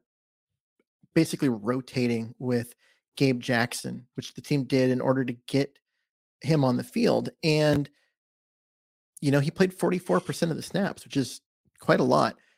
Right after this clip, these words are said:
The thing is, in, he, he looked good at times. He was certainly better than Gabe Jackson, um, who was really not good. But he wasn't, like, Haynes was not a guy that you're like, "Oh, there's the guy. We have to re-sign him. He's a,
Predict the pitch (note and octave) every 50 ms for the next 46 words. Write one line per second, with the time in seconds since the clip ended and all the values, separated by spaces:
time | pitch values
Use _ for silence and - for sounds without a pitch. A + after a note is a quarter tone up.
0 | _ _ _ _ _ _ _ _ _ _ _ _ - _ - F#3 C#3+ - - A3
1 | G3 F#3 F3 E3 - - E3+ F3 E3+ - D#3 - - - - - - E3+ - _
2 | _ _ _ - - - G3 G3 A3+ A#3+ A#3+ - - C3+ A#2+ - C3+ C3 E3 F#3
3 | F#3+ E3 C3+ - - - - A#2 G#2+ A2+ C#3 G3 B3 D#4+ D#4 - - - _ _
4 | _ _ _ _ _ _ _ _ _ _ _ - - D#3 C#3+ D3+ - - - A#3
5 | B3 A#3+ G#3 - - - C3+ B2+ C3 B2+ B2+ B2+ B2 - A#2+ A#2+ A2 - - -
6 | G#2+ A#2 C#3+ - - - G#2 G#2+ - - _ _ _ _ _ _ _ _ _ -
7 | D3 C3+ C3 B2+ B2+ B2 D3 C#3+ C3+ B2 A2 A2 A#2+ C3 C#3 C#3 B2 A2+ A2 A2
8 | A#2+ - - - A#2 A2+ - - - D3+ D3+ - _ _ _ _ _ _ _ -
9 | - - F3+ A3+ A#3 C#4 B3+ - - _ - D3+ D3 C#3 - _ _ _ _ _
10 | _ _ _ _ _ _ _ _ _ _ _ _ _ _ _ - C3 F3 C4 F#4+
11 | F4 C#4 F3+ C#3+ D3+ D3 C#3+ D#3 E3+ E3 C3 B2 A2 A#2+ A2+ B2 C3 C#3 C3 B2
12 | A#2+ - _ - D3 C#3+ B2 A#2 A2 G#2+ - - C#3 C#3+ C#3+ C#3 - D3 C3 A#2+
13 | A#2+ A#2+ C3 A2+ B2+ C3 B2+ - - D3 C3+ B2+ - - B2 B2 A#2+ B2 B2 A#2
14 | - C#3 B2+ A#2+ A#2+ A#2+ A#2